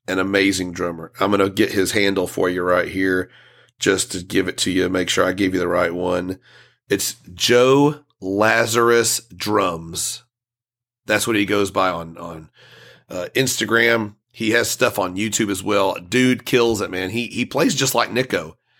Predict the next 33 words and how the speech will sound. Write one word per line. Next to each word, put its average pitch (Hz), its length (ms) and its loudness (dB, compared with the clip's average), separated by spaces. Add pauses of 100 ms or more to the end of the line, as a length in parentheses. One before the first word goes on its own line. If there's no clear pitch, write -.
(260)
And 104 340 -2
Nico's 123 340 0
taught 123 240 2
him 123 80 0
a 123 40 4
lot. 113 280 2
He, 107 220 -6
he 107 160 -12
does 107 320 -2 (260)
single 120 400 -2
bass 104 280 0
pedal 117 240 2
like 107 220 0
Nico. 113 520 -2 (320)
Amazing 113 720 0
guy. 87 260 -6
So 92 400 -2 (420)
if - 220 0
the, 120 240 -2 (180)
if, - 260 -6 (300)
if 127 180 2
it 131 120 0
needed 147 300 0
to 135 60 4
happen, 120 600 -2 (1080)
I, 95 420 -2
you 113 100 -4
know, 85 180 -6 (520)
I 113 80 4
don't 135 160 2
know. 123 180 4
I 95 40 -2
mean, 95 320 -8